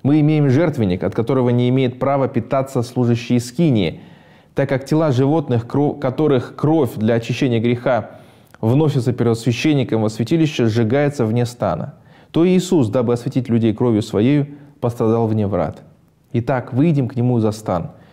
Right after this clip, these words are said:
нося Его поругание. Ибо не имеем здесь постоянного града, но ищем будущего. Итак, будем через Него непрестанно приносить Богу жертву хвалы, то есть плод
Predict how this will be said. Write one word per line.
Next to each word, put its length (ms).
нося 240
Его 400
поругание. 640
Ибо 220
не 140
имеем 280
здесь 300
постоянного 560
града, 340
но 140
ищем 480
будущего. 640
Итак, 520
будем 340
через 300
Него 260
непрестанно 800
приносить 420
Богу 280
жертву 280
хвалы, 580
то 80
есть 200
плод 400